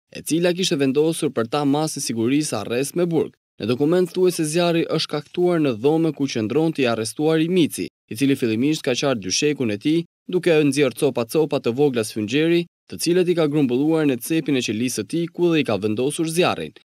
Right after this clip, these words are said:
Më pas, ka krijuar një vatër të dytë zjarri, duke djegur dyshekun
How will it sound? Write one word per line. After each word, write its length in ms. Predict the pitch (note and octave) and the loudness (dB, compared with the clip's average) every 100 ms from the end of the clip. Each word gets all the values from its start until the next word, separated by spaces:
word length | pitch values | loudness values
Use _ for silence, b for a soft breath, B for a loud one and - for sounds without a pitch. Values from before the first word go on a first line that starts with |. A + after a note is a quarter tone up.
| _ | _
Më 80 | G2 - | -8 -2
pas, 280 | C#3 D3+ - _ - | 0 0 -6 _ -10
ka 80 | F#2 | -4
krijuar 400 | A2 C3 D#3+ E3+ | 0 2 4 2
një 140 | D#3 B2+ | 2 0
vatër 340 | D#3 E3 E3 | 0 0 0
të 80 | C#3+ A#2+ | -2 0
dytë 220 | D3+ D#3+ | -2 0
zjarri, 360 | F3 A#2 F#2 E2+ - - | 2 0 -2 -10 -14 -4
duke 240 | F3 D3+ | 0 0
djegur 380 | A2 C#3 C3+ A2+ | 2 0 0 -2
dyshekun 560 | G#2 G2+ D3 D#3 D#3+ | -4 -2 -2 0 -2